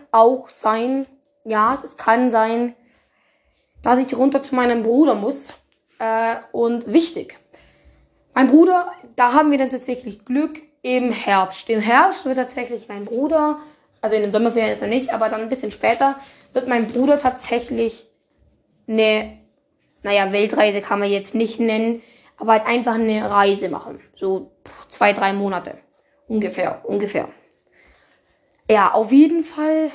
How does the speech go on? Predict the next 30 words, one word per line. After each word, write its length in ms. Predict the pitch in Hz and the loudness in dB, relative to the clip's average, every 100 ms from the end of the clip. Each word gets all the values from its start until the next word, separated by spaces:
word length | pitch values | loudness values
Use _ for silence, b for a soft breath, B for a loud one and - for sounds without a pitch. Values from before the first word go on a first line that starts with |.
| - | -10
ne, 220 | 285 254 294 | -4 0 0
in 240 | 269 240 | 0 0
der 240 | 240 247 | 2 2
Zeit 580 | 247 - 233 285 359 - - _ _ _ _ - _ _ _ | -2 -2 4 6 4 2 -16 _ _ _ _ -20 _ _ _
kann 200 | - 240 | -2 0
ich 80 | 262 | 2
natürlich 260 | 247 226 240 | 0 -2 -2
dann 140 | 226 | -2
halt 180 | 220 220 | -2 -2
seinen 360 | 214 208 208 | -2 -2 -2
P 120 | 208 208 | -4 -6
C 200 | - 208 | -2 -2
und 120 | 196 | -2
so 60 | |
verwenden. 560 | - 190 214 311 339 330 - _ _ _ _ _ _ _ B B B - | -8 0 4 4 4 0 -12 _ _ _ _ _ _ _ B B B -10
Ich 160 | 226 | -4
mach 200 | 202 208 | 2 2
da 120 | - 247 | 6 4
ja 80 | |
auch 40 | 233 | 6
nichts 240 | 247 - | 2 -4
Großartiges, 800 | - 240 247 240 233 240 233 240 | 0 2 2 2 0 2 0 2
außer 300 | 208 214 220 | 0 0 -2
halt 160 | 208 - | -2 -2
einfach 180 | 208 | -4
meine 200 | 208 196 | -4 -4
Switch 300 | 190 240 302 | -4 0 0
anschließen 640 | - 196 202 202 269 294 B B B B B B _ | -2 -10 -6 -6 2 2 B B B B B B _
und 380 | 240 226 220 220 | 2 6 4 2
dort, 240 | - - | -8 -12